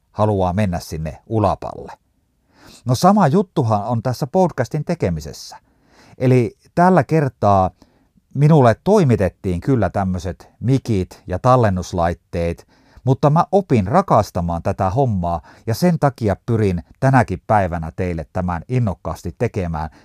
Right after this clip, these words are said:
koska tässä on aito sisäinen motivaatio takana. Toivottavasti tämä myös jollakin tavalla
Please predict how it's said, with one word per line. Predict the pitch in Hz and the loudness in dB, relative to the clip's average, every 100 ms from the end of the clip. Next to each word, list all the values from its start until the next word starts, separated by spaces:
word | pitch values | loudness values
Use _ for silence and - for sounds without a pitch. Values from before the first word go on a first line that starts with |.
| - | -4
koska | 123 - 113 | -4 -2 0
tässä | 143 139 131 | 0 0 -2
on | 117 - | -2 0
aito | 180 156 110 | 2 2 -2
sisäinen | - 190 139 98 95 | -4 -2 0 0 0
motivaatio | 160 - 101 87 85 - 123 | -2 -2 -4 -2 -6 -4 0
takana. | 170 156 85 - - _ _ _ _ _ _ | 2 2 -2 -6 -18 _ _ _ _ _ _
Toivottavasti | - 247 170 - 104 104 104 - | 2 4 4 0 -2 -2 -4 -2
tämä | 123 123 113 | 0 2 2
myös | 110 - | 0 0
jollakin | 170 147 107 90 | 2 2 0 -2
tavalla | 131 120 101 95 | 0 2 2 2